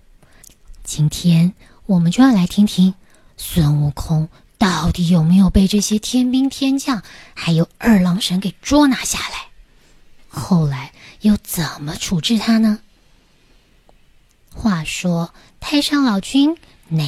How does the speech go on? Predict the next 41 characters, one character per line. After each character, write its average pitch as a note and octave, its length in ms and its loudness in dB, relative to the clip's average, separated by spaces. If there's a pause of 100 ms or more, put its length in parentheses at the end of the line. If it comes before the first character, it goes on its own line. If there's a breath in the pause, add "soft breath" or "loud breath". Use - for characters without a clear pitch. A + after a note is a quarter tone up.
(120)
天 D#3+ 500 -2
跟 F#3+ 200 0
观 A3 240 2
音 A#3+ 120 4
菩 A3 240 -2
萨 B3+ 320 -2
还 G3+ 200 -6
有 F3+ 200 -2
玉 F#3+ 200 0
帝 G3 240 0 (200 loud breath)
在 D#3+ 180 -8
南 D3 240 -10
天 F#3+ 280 0
门 E3 220 -2
外 F#3+ 180 -4 (240 loud breath)
观 E3+ 320 -4
看 F3+ 180 -4
底 E3 120 -6
下 - 180 -10
的 F3 80 -4
战 F#3 240 0
情， F3 320 -6 (720 soft breath)
在 F#3 160 0
听 G#3+ 320 4
完 G3+ 360 4
菩 G3+ 260 -4
萨 F#3+ 180 -2
要 G3 200 0
用 G3 200 2
他 G3+ 180 -4
那 G3+ 160 2
净 G#3 380 0
瓶 F#3 320 -4 (260 loud breath)
去 - 140 -2
砸 G3+ 300 -6
孙 C#4+ 280 2
悟 D4+ 60 0
空 D4+ 240 -2
的 F4+ 80 0
时 - 220 -6
候， F3+ 280 -6